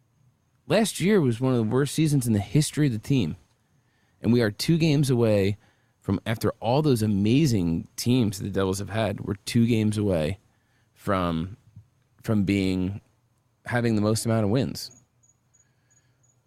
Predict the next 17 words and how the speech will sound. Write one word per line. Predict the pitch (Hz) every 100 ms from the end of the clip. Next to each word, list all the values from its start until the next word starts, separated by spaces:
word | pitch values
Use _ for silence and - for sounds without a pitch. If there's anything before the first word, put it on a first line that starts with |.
| _ _ _ _ _ - -
Carolina | 123 123 123 123
won | 113 104 107 107
in | 101 90
overtime | 87 90 90 98 78
tonight. | - 69 73 - _ _ _ _ _ _ _ _ - _
So | - 143
it |
doesn't | 151 208 185
look | 151 139
like | 131 117 - - -
the | 98
Devils | 117 110
are | 107
gonna | 98
win | 95 87
the |
division. | 80 78 82 95